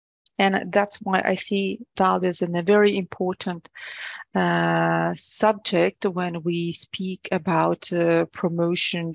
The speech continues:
of academic integrity or research integrity, or if we mention academic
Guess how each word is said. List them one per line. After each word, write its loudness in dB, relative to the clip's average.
of 2
academic -2
integrity -4
or -2
research 0
integrity, -4
or 4
if 2
we -6
mention -4
academic -2